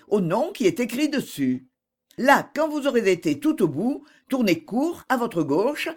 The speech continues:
et demandez le Strand. Quand vous serez dans le Strand, ce qui aura été l'affaire d'une minute,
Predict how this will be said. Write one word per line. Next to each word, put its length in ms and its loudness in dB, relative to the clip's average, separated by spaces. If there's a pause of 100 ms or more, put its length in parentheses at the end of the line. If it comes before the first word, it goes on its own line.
(160)
et 100 4
demandez 460 0
le 100 0
Strand. 520 -2 (680)
Quand 120 0
vous 100 0
serez 300 -2
dans 120 0
le 120 0
Strand, 420 -2 (300)
ce 100 0
qui 160 0
aura 240 4
été 220 -2
l'affaire 420 0
d'une 240 -2
minute, 560 -2